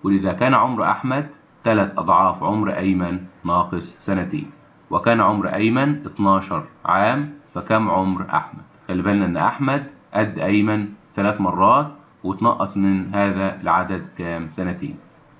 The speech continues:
لما أحب أجيب الآن عمر أحمد، يبقى أنا آخد عمر أيمن اللي هو اتناشر، أضربها في تلاتة أول شيء يعطينا تلات أضعاف، تلاتة في اتناشر بستة وتلاتين.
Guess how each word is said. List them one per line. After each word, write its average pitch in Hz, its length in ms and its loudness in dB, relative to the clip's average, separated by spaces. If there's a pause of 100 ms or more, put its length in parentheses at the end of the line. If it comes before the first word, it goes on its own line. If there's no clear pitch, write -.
(280)
لما 90 160 -2
أحب 98 200 -2
أجيب 95 220 0
الآن 87 240 -2
عمر 95 320 2
أحمد، 131 420 -2
يبقى 92 240 -4
أنا 92 200 -4
آخد 95 200 -4
عمر 95 260 2
أيمن 101 280 0
اللي 101 160 -2
هو 87 100 -2
اتناشر، 107 560 2 (800)
أضربها 98 380 -2
في 98 180 0
تلاتة 98 520 -2 (260)
أول 90 260 -4
شيء 110 400 -2
يعطينا 95 540 0 (120)
تلات 87 280 -4
أضعاف، 92 460 2 (440)
تلاتة 95 240 -4
في 90 60 -8
اتناشر 92 440 0
بستة 87 360 -6
وتلاتين. 78 440 -6